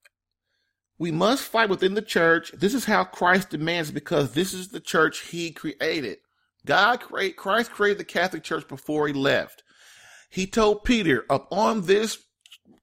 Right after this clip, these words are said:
uh, rock, up on this church, I build you." You know, the rock. He, Peter is the rock. He is the foundation of the church, the succession. He goes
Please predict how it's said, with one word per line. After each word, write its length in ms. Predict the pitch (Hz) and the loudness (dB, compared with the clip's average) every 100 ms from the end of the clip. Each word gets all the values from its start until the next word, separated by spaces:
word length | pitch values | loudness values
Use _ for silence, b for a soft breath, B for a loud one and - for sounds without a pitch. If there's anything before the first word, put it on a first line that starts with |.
| - | -2
uh, 360 | 135 135 120 110 _ _ | 2 4 2 -4 _ _
rock, 460 | 117 160 185 180 - | -2 4 6 6 4
up 180 | 165 175 | 0 0
on 80 | |
this 160 | 185 190 | -2 -2
church, 340 | - 180 175 - | 2 2 2 0
I 120 | 135 | -2
build 420 | 139 170 151 123 | 0 0 0 -2
you." 220 | 107 85 - | -8 -10 -14
You 140 | - 135 | -4 -2
know, 120 | 139 | 0
the 120 | 139 | 0
rock. 400 | 135 156 117 - | 2 2 2 -2
He, 260 | - 190 170 | -6 -6 -6
Peter 400 | 127 - 233 226 | -8 -4 -2 -2
is 260 | 185 208 | -2 -2
the 120 | - 170 | -4 -4
rock. 520 | 180 180 123 - - b b b b | -2 0 -2 -8 -20 b b b b
He 320 | - 202 233 233 190 185 | -6 -2 -2 -4 -2 -2
is 120 | 175 | 0
the 100 | 143 | -2
foundation 760 | 123 160 151 143 165 190 - 170 | -2 0 0 2 0 2 -2 -2
of 100 | 160 | -2
the 100 | 147 | -4
church, 540 | - 175 120 - - _ _ _ _ _ | -2 2 2 0 -14 _ _ _ _ _
the 120 | - 139 | -6 -4
succession. 920 | 147 - - 190 180 147 - - - _ _ _ _ | -4 -4 -2 2 2 2 -4 -8 -14 _ _ _ _
He 220 | 127 160 | -8 -4
goes 420 | 160 156 151 139 | 2 4 4 2